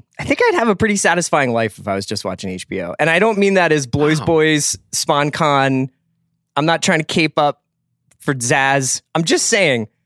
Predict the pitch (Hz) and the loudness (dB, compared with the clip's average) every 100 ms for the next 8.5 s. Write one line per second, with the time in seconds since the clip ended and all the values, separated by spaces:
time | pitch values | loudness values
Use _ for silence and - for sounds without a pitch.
0 | _ _ _ _ _ _ - 175 214 208 | _ _ _ _ _ _ -4 0 0 0
1 | 170 175 262 - 277 262 220 214 170 143 | 0 0 0 0 0 0 0 2 2 2
2 | 165 139 104 - - 135 135 - 156 156 | 0 2 0 -6 -2 0 0 0 2 2
3 | 147 131 135 127 117 - 104 - 95 92 | 0 -2 -2 0 -2 -2 -6 -6 -6 -8
4 | - - _ _ _ - 123 123 139 _ | -12 -14 _ _ _ -6 -2 -2 -4 _
5 | _ _ _ - 269 330 359 392 381 370 | _ _ _ 0 0 0 0 2 2 2
6 | 320 330 202 370 339 226 196 202 _ - | 2 2 2 2 2 0 0 -2 _ -2
7 | 214 190 - _ - 196 226 226 240 226 | -2 -2 -12 _ -4 -2 0 0 0 0
8 | 247 370 - 107 | 2 2 0 -8